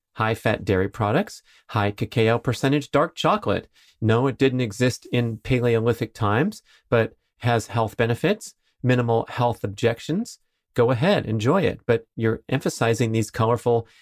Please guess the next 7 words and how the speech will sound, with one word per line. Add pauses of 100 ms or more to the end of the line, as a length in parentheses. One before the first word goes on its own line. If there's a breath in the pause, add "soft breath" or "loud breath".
(100)
healthy, (100)
natural
foods. (420 soft breath)
And (160)
also
having
this,